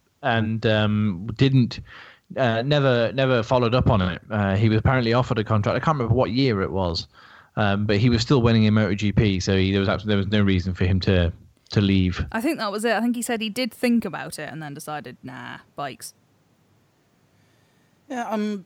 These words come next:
Speaker 3: uh, I'm just looking. A-, apparently, his, um, his reasoning why was Ferrari wanted to put him into another team to learn the ropes, and he wanted to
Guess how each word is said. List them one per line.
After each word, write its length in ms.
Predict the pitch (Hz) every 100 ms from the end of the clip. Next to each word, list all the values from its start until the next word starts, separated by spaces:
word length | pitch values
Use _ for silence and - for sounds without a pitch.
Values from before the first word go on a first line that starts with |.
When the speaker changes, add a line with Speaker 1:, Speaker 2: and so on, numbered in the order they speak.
| -
Speaker 3:
uh, 680 | 190 196 196 196 196 196 196 - _ _ _ _ _ 196
I'm 100 | 185
just 140 | 185
looking. 260 | 208 190 147
A-, 40 | - _ -
apparently, 460 | 123 - 254 175
his, 500 | 147 165 277 247 -
um, 180 | 220 202
his 260 | 147 214 233
reasoning 440 | 226 202 185 170
why 420 | 156 180 139 101 110 -
was 440 | 131 131 127 127
Ferrari 420 | - 156 156 151
wanted 260 | 147 143 147
to 60 | 131
put 160 | 160
him 80 | 143
into 200 | 143 147
another 220 | 143 127
team 300 | 123 156 135
to 260 | - 120 113 -
learn 240 | 135 123
the 80 | 117
ropes, 240 | 131 104
and 100 | 107
he 120 | 113
wanted 300 | 110 110 113 107
to 200 | 113